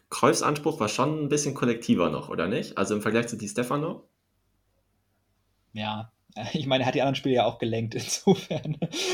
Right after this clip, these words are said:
Speaker 1: Ja, okay.
Speaker 2: Äh, ja, nee, aber, aber stimmt schon, stimmt schon. Äh, Cruyff war, war, war schon noch mehr Teil seines Teams. Dafür war das Team vielleicht noch mehr sein Team,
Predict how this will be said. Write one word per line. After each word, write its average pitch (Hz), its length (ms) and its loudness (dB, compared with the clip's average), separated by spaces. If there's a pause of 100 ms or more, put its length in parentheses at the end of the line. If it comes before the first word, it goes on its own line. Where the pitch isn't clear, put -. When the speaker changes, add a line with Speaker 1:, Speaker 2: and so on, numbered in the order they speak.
(480)
Speaker 1:
Ja, - 360 0
okay. 120 320 2
Speaker 2:
Äh, 117 380 -4
ja, 117 200 4
nee, 147 180 8
aber, 127 340 8
aber 135 240 4
stimmt 110 260 -2
schon, 101 300 -6
stimmt 110 240 -6
schon. - 180 -10
Äh, 110 600 -2 (1080)
Cruyff 120 720 0
war, 107 800 -4 (240)
war, 110 280 -6
war 110 160 -4
schon 110 220 -8
noch 104 220 -8
mehr 104 280 -6
Teil 107 320 -4
seines 107 380 -8
Teams. 104 280 -12
Dafür 131 280 0
war 123 260 2
das 120 200 -8
Team 160 220 -2
vielleicht 131 320 -2
noch - 180 -6
mehr 135 200 2
sein 131 320 0
Team, 180 460 0